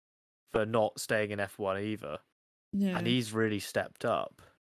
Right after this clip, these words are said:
Speaker 2: Yeah.
Speaker 1: You know, I'm glad he's been given that chance because
Speaker 2: Thank
Speaker 1: he's
Speaker 2: God.
Speaker 1: demonstrating that, yeah, this was a good
Speaker 2: Yeah.
Speaker 1: call. He's a very
Speaker 2: Yeah.
Speaker 1: talented driver. The next
Speaker 2: Yeah.
Speaker 1: Kobayashi, frankly. Very, very talented.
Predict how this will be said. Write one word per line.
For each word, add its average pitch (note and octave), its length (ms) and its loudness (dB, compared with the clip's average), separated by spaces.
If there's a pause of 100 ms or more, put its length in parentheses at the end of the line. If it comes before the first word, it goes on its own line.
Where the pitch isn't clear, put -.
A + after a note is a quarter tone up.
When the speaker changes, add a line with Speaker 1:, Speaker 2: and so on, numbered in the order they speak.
Speaker 2:
Yeah. F#3+ 120 0
Speaker 1:
You C3+ 80 -4
know, G#2+ 180 2
I'm G#2 200 -2
glad A2 280 2
he's G#2+ 140 -2
been G2 180 -6
given F#2+ 300 -2
that F2+ 220 -6
chance F#2+ 520 -2
because - 340 -8
Speaker 2:
Thank A3+ 120 0
Speaker 1:
he's - 120 -2
Speaker 2:
God. - 120 -4
Speaker 1:
demonstrating G2+ 720 -2
that, F#2+ 160 -4 (240)
yeah, G2+ 240 2 (300)
this A2+ 100 -2
was A3 120 0
a G#3 60 2
good - 120 4
Speaker 2:
Yeah. F#3+ 140 0
Speaker 1:
call. E2 280 0 (240)
He's G#2+ 120 -6
a G2 40 -4
very G#2 220 4
Speaker 2:
Yeah. F2 60 -2
Speaker 1:
talented F#2 380 -4
driver. G2 460 0 (300)
The B2 80 2
next C3 220 2
Speaker 2:
Yeah. E3 80 -6
Speaker 1:
Kobayashi, G#2+ 760 2 (420)
frankly. F#2 520 -6 (460)
Very, A2+ 200 4
very G2+ 200 2
talented. F#2+ 580 -4